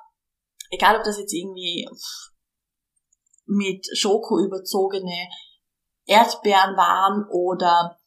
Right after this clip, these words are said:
es gibt auch so diese Mini-Donuts mit Zimt und Zucker. Also <laughs> durch das, dass ich ja, ich will nicht sagen, auf dem Land aufgewachsen bin, aber auch nicht wirklich in der Stadt. Also ja, da hat's tatsächlich nicht wirklich so viel Auswahlmöglichkeiten gegeben.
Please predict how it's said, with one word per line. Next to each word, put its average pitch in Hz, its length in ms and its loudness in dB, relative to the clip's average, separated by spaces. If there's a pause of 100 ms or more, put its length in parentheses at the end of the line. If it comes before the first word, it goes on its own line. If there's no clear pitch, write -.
(260)
es - 120 -10
gibt 214 140 -4
auch 196 80 -2
so - 140 0
diese 185 200 -2
Mini-Donuts 190 1000 2
mit 180 180 -6
Zimt 190 280 -4
und 175 140 -8
Zucker. 190 540 0 (240)
Also 208 220 4 (280)
<laughs> - 300 -20
durch 208 160 2
das, 208 180 4
dass 208 140 0
ich 202 140 -6
ja, 180 280 4 (200)
ich 208 100 -12
will 269 100 2
nicht 277 100 0
sagen, 202 140 4
auf 202 100 -2
dem 185 80 -6
Land 170 400 2
aufgewachsen - 680 -4
bin, 170 220 -10
aber 185 220 -4
auch 170 140 0
nicht - 160 -18
wirklich 165 220 -10
in 165 80 -16
der 151 100 -6
Stadt. - 460 2 (340)
Also - 580 -6
ja, 165 220 -6
da 160 140 -8
hat's 160 220 -8
tatsächlich 156 380 -6
nicht 165 200 -16
wirklich 156 280 -10
so - 100 -4
viel 147 260 -6
Auswahlmöglichkeiten 151 880 -4
gegeben. 147 640 2